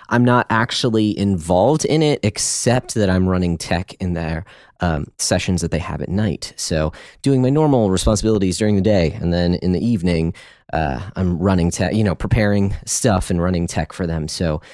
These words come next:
uh, there's, it's, it's just been a lot. It's been a lot more than I thought it was gonna be, and unfortunately haven't gotten around to recording anything until today. So totally my fault.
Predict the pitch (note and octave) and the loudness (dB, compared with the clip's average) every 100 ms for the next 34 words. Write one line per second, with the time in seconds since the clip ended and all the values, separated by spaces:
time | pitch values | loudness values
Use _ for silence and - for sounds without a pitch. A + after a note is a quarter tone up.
0 | - - - F#2 F2+ C#3+ C3+ - C3 - | -20 -18 -4 -2 0 0 0 0 -2 0
1 | - A#2+ - - D#3+ D3 C3 - - D3 | -2 -2 -2 -2 0 2 0 0 0 2
2 | C3+ C#3 B2 B2 A2 G2 - F2 - F3+ | 4 4 4 2 2 0 -2 -2 0 2
3 | G#3+ A3+ A#3+ A3+ A#3 A3+ A3+ - C3 B2 | 0 2 2 2 2 2 2 2 2 4
4 | G#2+ F2 F2+ - A#3+ G#3 E3+ D3 C3 A2 | 2 2 -2 2 2 4 2 4 2 2
5 | F2+ E2 E2+ - D#2 D#2 D#2 D#2 - - | 0 -2 -2 -2 -2 -2 -2 -4 -8 -6
6 | F2+ D#2+ D#2 - E2+ - E2+ D#2 - D#2 | -2 -2 -2 -4 -4 -2 0 0 -2 -2
7 | D#2 E2 D#2+ F#2+ B2 A#2+ - F#2+ E2 D2 | -2 -2 -2 -2 0 0 0 0 0 0
8 | D#2 F2+ D#2 - - - - - D3+ G3 | 0 0 -2 -4 -20 -16 -6 0 4 4
9 | F3+ C#3 A2 G2+ - G2 F#2 F#2 | 4 4 4 2 0 0 0 -4